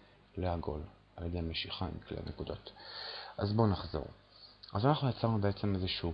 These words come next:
פרח מאוד מאוד חמוד, ואיתו בעצם אני אנסה לעשות משהו אחר. אני אבחר את הפרח שלי, ואני אבוא לחלון של ה-swatches, ואתן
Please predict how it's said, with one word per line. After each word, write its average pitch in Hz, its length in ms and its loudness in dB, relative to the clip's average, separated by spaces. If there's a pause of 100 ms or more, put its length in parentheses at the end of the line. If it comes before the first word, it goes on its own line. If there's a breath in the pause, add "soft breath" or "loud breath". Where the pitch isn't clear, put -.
פרח 95 400 2
מאוד 87 260 2
מאוד 80 200 0
חמוד, 120 460 2 (440 loud breath)
ואיתו 95 320 4
בעצם 104 420 2
אני 90 120 2
אנסה 87 300 0
לעשות 90 460 0
משהו 80 420 0
אחר. 73 220 -6 (1080)
אני 95 80 4
אבחר 143 280 6
את 139 120 0
הפרח 104 360 -2
שלי, 85 280 -2 (540 loud breath)
ואני 95 300 2
אבוא 104 260 2
לחלון 95 540 2
של 85 200 -2
ה-swatches, 95 720 -2
ואתן 127 340 0